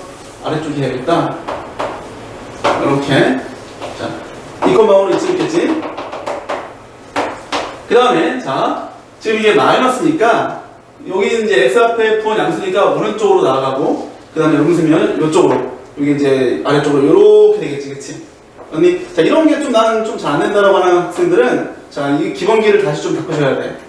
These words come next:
어? 그 무리함수 편에 들어가셔서, 어, 기본서를 뭐 어떤 책이든 간에 한번 보고 연습을 하시기 바랍니다. 자, 그 다음에 이제, 자, 얘랑 얘는 둘 다 Y 배편이 마이너스 일이죠?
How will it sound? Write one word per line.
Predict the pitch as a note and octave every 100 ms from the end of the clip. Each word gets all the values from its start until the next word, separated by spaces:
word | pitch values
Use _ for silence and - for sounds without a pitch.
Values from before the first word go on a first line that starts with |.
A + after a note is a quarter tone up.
| - - - -
어? | F3+ F#3+ - -
그 | D3
무리함수 | C3+ E3 E3+ D3+ D#3+ D#3+
편에 | E3 E3+ E3
들어가셔서, | D3 D3+ D3 G3 G#3+ - - - - - - -
어, | - C3+ C#3
기본서를 | E3 G#3+ G#3+ G#3+ G#3+ G#3+ G#3+ G#3 G#3 A#3
뭐 | A3 A3 G#3+ D3 - - - - - - -
어떤 | D#3 C#4+ C#4
책이든 | C#4 C4 A#3
간에 | G#3+ F#3
한번 | G#3 G#3+ G#3
보고 | D#3+ D3+ - - - - -
연습을 | D3 D3 D3+
하시기 | D3+ -
바랍니다. | C3 C#3 C#3 - - - - - - - - - -
자, | G3+ G3
그 | C#4
다음에 | D4 B3+ G3+
이제, | - -
자, | - E3 C#3+
얘랑 | C#3+ D#3+ C#4 - -
얘는 | - A#3+ B2+ - -
둘 | F3 F3+
다 | G3+ - - - - - - - -
Y | - A#3+ A#3+
배편이 | A#3+ G3+
마이너스 | C#3+ B2+ B3 C4 -
일이죠? | C4+ A3+